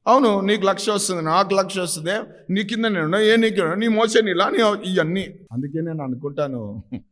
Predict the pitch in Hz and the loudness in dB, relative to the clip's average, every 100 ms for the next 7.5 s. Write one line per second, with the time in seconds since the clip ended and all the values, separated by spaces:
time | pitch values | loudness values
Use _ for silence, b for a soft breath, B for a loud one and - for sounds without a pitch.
0 | _ _ _ _ _ _ _ _ 113 113 | _ _ _ _ _ _ _ _ -4 -4
1 | 127 127 147 160 160 139 139 120 127 160 | -4 -2 -2 0 -2 -2 -4 0 2 2
2 | 147 156 160 160 139 113 104 87 - _ | 2 0 0 -4 -4 -6 -8 -12 -16 _
3 | _ _ _ _ _ _ _ _ _ _ | _ _ _ _ _ _ _ _ _ _
4 | - 110 143 170 - - - - 127 156 | -6 0 2 2 -2 -10 -16 -8 0 4
5 | 151 185 214 143 147 147 156 143 147 135 | 6 6 4 0 0 0 0 0 -4 -4
6 | 143 139 190 196 170 139 143 151 - - | -2 -2 -2 -2 -4 -6 -10 -12 -16 -12
7 | 123 107 117 107 | -10 -10 -12 -14